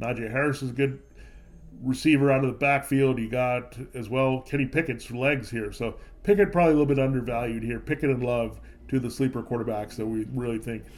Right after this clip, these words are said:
were helped by the twenty twenty N F L draft, as we expected, with the Packers and Steelers investing in that. C J Stroud, the weapons are a little bit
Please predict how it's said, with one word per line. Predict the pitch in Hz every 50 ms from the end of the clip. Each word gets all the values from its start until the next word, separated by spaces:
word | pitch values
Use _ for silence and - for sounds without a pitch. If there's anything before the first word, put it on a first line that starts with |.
| - - -
were | 113 110
helped | 113 120 117 - -
by | 120 113
the | 107 107
twenty | - - 117 113 107
twenty | 107 - 110 107 107
N | 110 107
F | 104 101
L | 107 107
draft, | 101 113 107 104 104 - - -
as | 113 113 113 110 107
we | 107
expected, | 104 98 - - - - 117 110 107 - 113 104 101 - - - - - -
with | 113 110 110
the | 110
Packers | - 120 113 110 107 - 113 110 104
and | 110 101
Steelers | - - 120 113 107 107 104 101
investing | 107 107 107 110 110 107 - - 113 101
in | 95 95
that. | 113 117 107 98 - - - - - - - - - - - - - _ _ _ - - - -
C | - 202 214 196
J | 220 214 190
Stroud, | 180 - - 185 170 175 175 180 175 139
the | 139
weapons | 139 160 175 175 180 175 156 147 135
are | 135 131
a | 135
little | 151 165 170 160
bit | 165 160 160